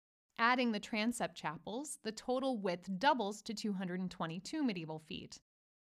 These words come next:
The length of the nave is triple its width, at three hundred and thirty-three medieval feet. The taller south tower is four hundred and forty-four medieval feet tall, also believed to be the length of Noah's Ark.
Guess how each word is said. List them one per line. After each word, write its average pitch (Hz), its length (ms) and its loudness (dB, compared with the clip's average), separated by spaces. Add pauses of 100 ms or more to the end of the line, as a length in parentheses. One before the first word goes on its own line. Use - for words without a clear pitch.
(100)
The 202 100 -2
length 269 400 2
of 220 140 -2
the 208 80 -2
nave 175 500 -6 (120)
is 190 200 -6
triple 254 540 -4
its 208 220 -4
width, - 400 -4 (260)
at 180 140 -2
three 220 220 -2
hundred 208 260 0
and 208 160 2
thirty-three 202 560 0
medieval 175 380 -2
feet. - 400 -14 (680)
The 208 80 -4
taller 247 480 2
south 302 500 -2
tower 170 400 0
is 196 220 -4
four 269 280 0
hundred 220 280 0
and 196 120 0
forty-four 190 640 0
medieval 165 360 0
feet - 280 -10
tall, 202 460 2 (380)
also 247 300 4
believed 180 340 -2
to 208 60 0
be 175 80 -4
the 175 120 -2
length 170 260 -4
of 180 60 -2
Noah's 160 340 -4
Ark. 165 380 -2